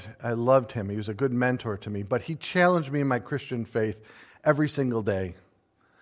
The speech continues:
He was an agnostic. He didn't know if God existed. And if God did exist, could we know Him personally and intimately? And so he would challenge me. He was a very educated man.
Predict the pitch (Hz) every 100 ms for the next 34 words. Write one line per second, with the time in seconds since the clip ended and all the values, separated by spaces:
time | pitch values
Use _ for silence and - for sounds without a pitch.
0 | _ _ 202 202 196 196 180 196 190 -
1 | 135 165 165 220 190 196 190 170 151 135
2 | - 170 160 147 139 180 160 139 143 175
3 | - 202 185 151 196 254 170 120 147 143
4 | - - - - - 220 202 196 202 226
5 | 214 131 131 87 80 - _ _ _ _
6 | - 185 - 135 113 110 117 131 120 104
7 | 101 92 85 _ _ _ _ _ _ _
8 | _ _ _ _ _ _ _ _ _ 170
9 | 214 190 247 220 - 226 226 220 170 117
10 | 110 90 90 - 156 139 135 185 185 160
11 | 160 143 - 135 120 101 85 76